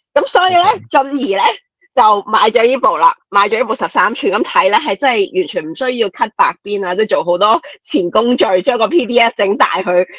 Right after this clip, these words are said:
Speaker 1: 係啦，噉就
Speaker 2: 嗯。
Speaker 1: 真係擺落去睇，好，好爽啦。噉我好鍾意呢部，呢部係我最新買嘅，係啦。噉，誒，
Speaker 2: OK。
Speaker 1: 噉但係十吋咧，我有諗過咧，係咪應該放出去嘅？即係譬如我買咗呢部啦，
Speaker 2: 係。
Speaker 1: 噉呢部咪冇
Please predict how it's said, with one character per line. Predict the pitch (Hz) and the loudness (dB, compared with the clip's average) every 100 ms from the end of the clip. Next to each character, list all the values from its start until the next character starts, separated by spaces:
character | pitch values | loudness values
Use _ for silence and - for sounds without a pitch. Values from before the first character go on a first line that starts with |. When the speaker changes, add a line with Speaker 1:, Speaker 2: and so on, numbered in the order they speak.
| - - | -20 -6
Speaker 1:
係 | 220 | -2
啦， | 202 | 0
噉 | 247 - | 0 0
就 | 285 240 | 0 0
Speaker 2:
嗯。 | 127 135 | -6 -2
Speaker 1:
真 | 339 | 0
係 | 294 | 2
擺 | - 202 | 4 4
落 | 202 | 2
去 | 208 | -2
睇， | 196 190 202 | -2 -2 2
好， | 294 208 240 | 2 2 2
好 | - 208 | 2 0
爽 | - 202 190 208 | 2 2 4 4
啦。 | 233 240 | 2 2
噉 | 226 | 4
我 | 233 226 208 - _ _ | 6 6 4 -4 _ _
好 | - 208 | 2 2
鍾 | 226 233 | 2 -2
意 | 202 | -2
呢 | 214 | 0
部， | 180 | 2
呢 | 214 | 2
部 | 277 | 2
係 | 208 | 2
我 | |
最 | 180 185 | -2 -4
新 | 220 208 | -2 -2
買 | 180 143 | 0 -2
嘅， | 139 - - _ _ | -4 -12 -12 _ _
係 | 185 | -4
啦。 | 175 - | -2 0
噉， | 196 | 2
誒， | - | 2
Speaker 2:
OK。 | - 226 202 - 95 113 | 2 0 -2 -6 -20 -6
Speaker 1:
噉 | - 440 | -2 2
但 | 320 294 | 2 0
係 | |
十 | - - | -4 -6
吋 | - 311 | -4 -2
咧， | 330 - | 0 0
我 | |
有 | 240 226 | 0 2
諗 | 202 220 | 2 2
過 | - 226 | 4 2
咧， | 220 | 2
係 | 302 208 | -2 -2
咪 | 190 | 0
應 | 226 | -2
該 | 240 | -4
放 | - 196 180 | 0 2 2
出 | - | -2
去 | 214 | -4
嘅？ | 185 165 165 - 190 | -4 -4 -4 -6 -4
即 | 233 | -2
係 | 208 | 0
譬 | 208 147 | -2 -2
如 | 156 | -2
我 | 180 | -2
買 | 202 | 0
咗 | 240 | -2
呢 | 285 | -4
部 | 381 285 | -2 0
啦， | 269 262 | 2 0
Speaker 2:
係。 | |
Speaker 1:
噉 | 277 | 2
呢 | 233 | 0
部 | 254 262 | 2 2
咪 | 226 | 4
冇 | 220 | 0